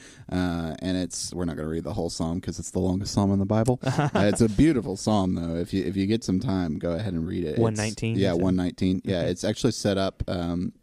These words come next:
Speaker 1: as an acrostic, Hebrew-wise, so that every letter of the Hebrew alphabet, uh, every line of the psalm starts with that same letter. So it's really cool. Uh, you go all the way through the A B Cs of the Hebrew alphabet. And so if you're trying to learn Hebrew,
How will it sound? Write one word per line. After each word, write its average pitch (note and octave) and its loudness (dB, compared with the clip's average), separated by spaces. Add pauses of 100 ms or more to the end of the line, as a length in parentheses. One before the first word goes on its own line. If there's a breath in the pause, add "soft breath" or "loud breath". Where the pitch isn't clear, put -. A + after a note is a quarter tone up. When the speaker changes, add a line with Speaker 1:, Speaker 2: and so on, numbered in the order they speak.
(120)
Speaker 1:
as F#2 -4
an E2+ -2
acrostic, - 0 (560 loud breath)
Hebrew-wise, B2+ 2
so G2 0
that F2+ -2
every F#2 -2
letter F2+ -2
of F2+ -6
the G2+ -6
Hebrew F#2 -4
alphabet, F2 -6 (460 loud breath)
uh, E2 -2
every F2+ -2
line F2 -2
of - -12
the F#2 -8
psalm D#2 -4
starts - -4
with E2 -8
that D#2 -4
same E2 -4
letter. C2 -8
So G2+ 2
it's F#2 0
really C#3+ 4
cool. F#2 0
Uh, D#2 -6
you F2 -6
go E2+ -2
all E2 -2
the E2 -4
way F2 -2
through F2+ -4
the D2+ -4
A F2 -2
B D#2+ -4
Cs F2 -2
of E2 -6
the E2+ -6
Hebrew F2 -2
alphabet. E2+ -6
And F2 -6
so E2+ -4
if - -16
you're F#2 2
trying A2+ 4
to G2+ 4
learn F#2+ 4
Hebrew, G#2+ 2